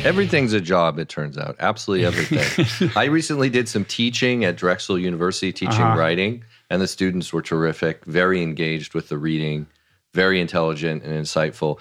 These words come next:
Speaker 1: It turns out that when you teach, you have to grade, like, hundreds of papers, Rich.
Speaker 2: Right.
Speaker 1: Did
Speaker 2: They
Speaker 1: you
Speaker 2: don't
Speaker 1: know
Speaker 2: tell
Speaker 1: that?
Speaker 2: you that part.
Speaker 1: No. You, you, you have to grade, like, so many papers. You have to read. I assigned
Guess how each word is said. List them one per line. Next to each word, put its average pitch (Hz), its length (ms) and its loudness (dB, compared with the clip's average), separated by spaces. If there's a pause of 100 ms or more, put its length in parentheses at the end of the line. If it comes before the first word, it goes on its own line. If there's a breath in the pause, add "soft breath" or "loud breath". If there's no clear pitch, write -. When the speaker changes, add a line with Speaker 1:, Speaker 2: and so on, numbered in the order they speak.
(140 loud breath)
Speaker 1:
It - 160 -2
turns 220 400 0
out 156 320 0
that 104 80 0
when 98 160 -2
you 90 80 -4
teach, - 340 -4
you 92 60 -2
have 98 220 0
to 92 100 -6
grade, 92 300 0
like, 76 220 -2
hundreds 90 380 -2
of - 100 -10
papers, 82 480 -2
Rich. 71 140 -2
Speaker 2:
Right. 110 300 2
Speaker 1:
Did 196 100 0
Speaker 2:
They 131 60 4
Speaker 1:
you 127 60 4
Speaker 2:
don't 135 80 4
Speaker 1:
know - 40 2
Speaker 2:
tell 113 140 4
Speaker 1:
that? 131 80 2
Speaker 2:
you 120 80 2
that 107 200 0
part. 95 320 -2
Speaker 1:
No. 175 600 4
You, 185 180 -4
you, 117 320 -2
you 117 220 2
have 127 160 2
to - 80 -8
grade, 107 300 2
like, 98 300 0
so 120 480 2
many 104 220 0
papers. 87 480 -4
You 92 60 4
have 92 100 0
to 95 100 -2
read. 90 260 0 (260)
I 107 100 2
assigned 117 480 0